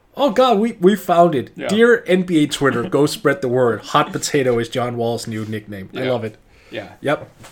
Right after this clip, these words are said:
Speaker 2: I want to, before we move on from the Wizards, friend of the podcast, Nikias Duncan, actually wrote something recently, I think right before the Jimmy Butler trade. He actually suggested the Heat should be in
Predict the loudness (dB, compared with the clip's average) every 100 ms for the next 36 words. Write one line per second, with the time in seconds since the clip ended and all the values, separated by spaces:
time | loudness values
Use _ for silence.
0 | -10 -6 -2 -2 -4 -10 -6 -4 -4 -6
1 | -8 -8 -12 -12 -10 -12 -14 -20 -8 -8
2 | -6 -10 -6 -4 -4 -4 -6 -8 -12 -8
3 | -6 -6 -8 -10 -10 -10 -10 -12 -14 -14
4 | -12 -12 -14 _ -20 -16 -16 -12 -12 -12
5 | -14 -12 -12 -12 -16 -14 -12 -12 -10 -10
6 | -10 -12 -12 -12 -12 -12 -10 -10 -10 -14
7 | -14 -14 -14 -18 -20 -20 -20 _ _ _
8 | -18 -6 -4 -2 -4 -10 -12 -12 -10 -10
9 | -12 -16 -16 -14 -14 -14 _ -18 -16 -14
10 | -14 -14 -14